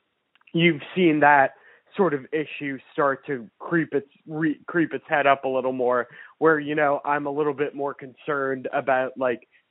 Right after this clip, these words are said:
this team's ability to match up with Golden, like, to outscore this Golden State,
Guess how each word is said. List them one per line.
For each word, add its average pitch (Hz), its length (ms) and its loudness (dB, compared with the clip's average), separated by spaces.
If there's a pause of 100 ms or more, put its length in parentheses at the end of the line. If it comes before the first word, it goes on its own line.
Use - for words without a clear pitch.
this 143 180 -4 (140)
team's 139 240 -4
ability 131 460 0
to 127 80 -4
match 127 360 -4
up 123 240 2
with 127 180 -8
Golden, 123 380 -4 (100)
like, 151 220 4 (240)
to 131 260 2 (380)
outscore 151 640 -2
this 127 220 -10
Golden 131 460 -10
State, 139 240 -2